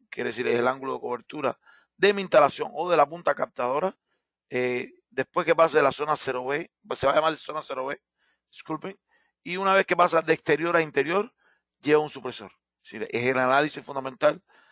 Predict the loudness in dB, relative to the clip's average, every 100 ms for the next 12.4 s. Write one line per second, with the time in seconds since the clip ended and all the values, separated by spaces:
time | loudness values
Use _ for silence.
0 | _ 0 0 2 -2 -4 -6 -6 -6 -6
1 | -6 -6 0 2 2 0 0 2 2 0
2 | _ _ _ _ _ -8 -6 -8 -8 -8
3 | -6 -6 -6 -6 0 2 2 0 2 0
4 | 0 -8 -12 -14 -12 -6 -6 -6 -10 _
5 | _ _ _ -8 -4 -2 -4 -4 -4 -2
6 | -4 -2 0 0 0 0 2 0 0 -8
7 | -8 _ -8 -8 _ -14 -2 -2 -2 _
8 | -20 -20 _ -6 -6 0 0 0 0 0
9 | 0 -6 -6 -6 -6 -8 -12 -6 -2 -2
10 | -4 -4 2 4 2 -8 _ _ -10 -2
11 | 0 -2 -6 -2 0 0 -2 -8 -6 -4
12 | -4 0 0 0